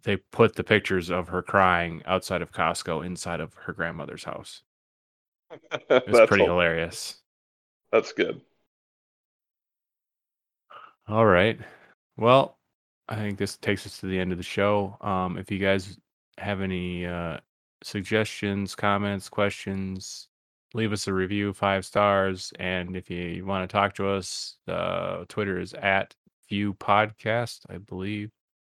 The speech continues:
Speaker 1: Um, and it's Darren at the fewcast dot com if you wa-,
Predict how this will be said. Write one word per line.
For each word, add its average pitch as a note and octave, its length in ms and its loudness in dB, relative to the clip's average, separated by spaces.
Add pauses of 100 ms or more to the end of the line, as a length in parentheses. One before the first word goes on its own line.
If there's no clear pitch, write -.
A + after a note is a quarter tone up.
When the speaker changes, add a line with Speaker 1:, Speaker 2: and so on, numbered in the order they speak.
(760)
Speaker 1:
Um, F#2 340 -12 (120)
and G2 440 -4
it's G2+ 360 -12
Darren A#2 560 0 (460)
at G#2 180 -4
the - 60 -14
fewcast G#2 840 -8
dot G2 240 -6
com A#2+ 440 -8 (120)
if G#2 140 -20
you F#2+ 300 -10
wa-, F#2 320 -14